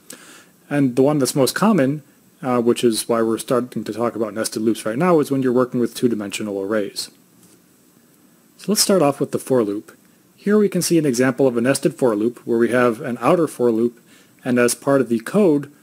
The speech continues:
that's being performed inside that outer for loop, we have another for loop. Okay, so this would be a situation where we have nested for loops. Okay, so we start off with our outer for loop. It has its own separate variable, has its own separate start, increment, and end.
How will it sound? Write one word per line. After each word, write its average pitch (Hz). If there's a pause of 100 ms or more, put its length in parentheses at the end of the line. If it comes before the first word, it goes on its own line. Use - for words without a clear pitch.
that's 123
being 131
performed 147
inside 127
that 117
outer 123
for 110
loop, 110
we 127
have 120
another 147
for 110
loop. 98 (460)
Okay, 117
so 120
this 120
would 131
be 123
a 120
situation 135
where 123
we 127
have 113
nested 113
for 127
loops. - (540)
Okay, 131
so 139
we 120
start 131
off 123
with 127
our 110 (180)
outer 147
for 131
loop. 147 (320)
It 113
has 117
its 117
own 127
separate 135
variable, 123 (240)
has 110
its 107
own 117
separate 123
start, 123
increment, 120
and 117
end. 135